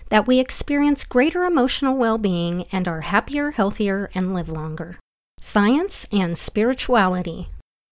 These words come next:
Einstein recognized that science and spirituality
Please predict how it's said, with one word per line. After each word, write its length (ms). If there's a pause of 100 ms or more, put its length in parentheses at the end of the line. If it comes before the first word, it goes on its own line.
(120)
Einstein 720
recognized 920
that 200
science 580
and 180
spirituality 1080